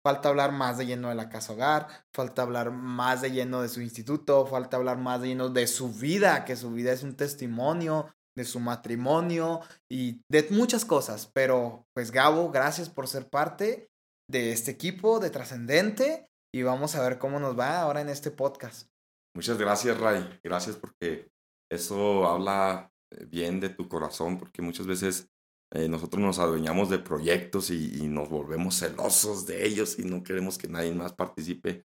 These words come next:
Speaker 2: Y que me hayas, eh, invitado, que abras las puertas de este proyecto, se me hace muy interesante. Traemos muchas ganas de, de trabajar.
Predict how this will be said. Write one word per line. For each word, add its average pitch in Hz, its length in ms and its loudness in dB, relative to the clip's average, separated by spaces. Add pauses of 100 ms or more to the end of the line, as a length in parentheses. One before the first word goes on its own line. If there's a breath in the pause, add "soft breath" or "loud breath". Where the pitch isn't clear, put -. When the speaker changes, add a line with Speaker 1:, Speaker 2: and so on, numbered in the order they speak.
(420)
Speaker 2:
Y 90 140 -2
que 98 100 2
me 95 100 6
hayas, 123 520 8
eh, 80 500 6
invitado, 90 680 4
que 87 120 2
abras 90 420 2
las 92 180 0
puertas 87 400 0
de 92 60 2
este 90 160 -4
proyecto, 80 340 -2
se 92 80 -4
me 87 80 0
hace 92 140 -2
muy 95 280 4
interesante. 95 840 0 (320)
Traemos 87 300 4
muchas 98 460 6
ganas 98 360 4
de, 87 300 4
de 78 400 0
trabajar. 90 720 2